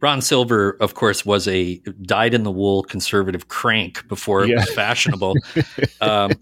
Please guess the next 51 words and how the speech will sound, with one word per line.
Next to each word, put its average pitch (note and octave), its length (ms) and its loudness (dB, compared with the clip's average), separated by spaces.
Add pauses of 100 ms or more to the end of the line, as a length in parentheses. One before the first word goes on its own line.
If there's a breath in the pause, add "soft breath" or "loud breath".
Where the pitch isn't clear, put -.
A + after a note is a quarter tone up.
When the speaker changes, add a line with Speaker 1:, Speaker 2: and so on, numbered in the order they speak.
(260 loud breath)
Speaker 1:
but - 260 -2
I F#3+ 120 2
think C#4 300 0
Ron F3+ 240 2
Silver G3 420 4
is E3+ 160 2
different D3+ 380 0
than, A#2+ 360 2
uh, G#2+ 380 2
a A2+ 120 0 (120)
lot B2+ 220 2
of B2 80 -2
the A#2 200 4
other A2+ 200 2
actors A2+ 360 0
of A2+ 120 0
his G#2 240 0
ilk, G#2+ 340 0
the, G2 240 -2
the G#2 80 -2
James G#2+ 380 -2
Woods G2 340 -4
types - 320 -4
who F#2 380 -6
have G#2 160 -4
now G#2 120 0
marginalized C3 680 0
themselves C#3+ 560 0 (280 loud breath)
as B2 160 2
movie B2 220 2
stars E3+ 340 0
because B2 320 -2
they, G2 300 -4 (320 soft breath)
they G#2 100 0
didn't, G2+ 480 -2
they, A2 380 2
they, A#2 220 2 (160)
they A2+ 140 2
prioritized B2+ 720 0
their A2 120 0
politics G#2 500 -2
over G2+ 220 -4
good G2 300 -2
work, G#2 340 -4
and F#2+ 100 -4
they F#2 60 -2
stopped - 340 -2
working G#2 300 -2
with F#2+ 100 -4
Hollywood G2+ 460 0
liberals G#2 480 0